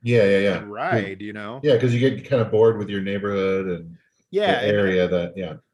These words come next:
Speaker 2: Right, right. And I mean, I, you know, I can ride, I can ride to downtown and do things like that. And it's, you know, ten or twelve miles where, uh, I, I'm able to do that pretty, was able to do that pretty easily when I was riding all the time.
Speaker 1: Yeah,
Speaker 2: You know,
Speaker 1: yeah.
Speaker 2: so I think I can get back to that.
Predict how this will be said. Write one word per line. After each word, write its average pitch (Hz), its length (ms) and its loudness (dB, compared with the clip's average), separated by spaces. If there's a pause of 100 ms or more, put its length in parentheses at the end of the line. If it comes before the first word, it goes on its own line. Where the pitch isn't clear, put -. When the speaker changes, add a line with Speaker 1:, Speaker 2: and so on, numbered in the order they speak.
(180)
Speaker 2:
Right, 135 380 -4
right. 123 200 -4
And 127 100 -10
I 135 40 -8
mean, 139 120 -8
I, 151 160 0
you 135 240 -6
know, 131 140 -6
I 135 120 -6
can 135 160 -12
ride, 131 420 -2
I 131 120 -10
can 127 140 -16
ride 107 280 -8
to 101 80 -20
downtown 104 640 -14
and 104 100 -18
do 101 140 -12
things 101 240 -18
like 92 180 -16
that. 104 220 -6
And 101 80 -16
it's, 110 240 -14
you 247 160 -18
know, 175 100 -8
ten 254 220 -10
or 247 60 -6
twelve 151 260 -6
miles 110 480 -8
where, 110 240 -10 (420)
uh, 107 340 -6 (140)
I, 120 240 -8
I'm 135 180 -4
able 135 180 -6
to 123 80 -10
do 123 160 -8
that 120 200 -4
pretty, 120 540 -10 (420)
was 139 520 0
able 127 240 -4
to - 160 -20
do 117 140 -8
that 117 200 -8
pretty 117 200 -8
easily 110 380 -10
when 110 160 -12
I 107 60 -10
was 107 140 -12
riding 113 260 -8
all 107 140 -12
the 98 80 -18
time. 104 440 -12
Speaker 1:
Yeah, 101 280 -2
Speaker 2:
You 120 80 -10
know, 95 80 -6
Speaker 1:
yeah. 101 60 -8
Speaker 2:
so 131 140 -12
I 120 60 -8
think 131 240 -10
I 123 80 -6
can 113 100 -18
get 110 140 -14
back 117 300 -8
to 113 80 -14
that. 98 240 -8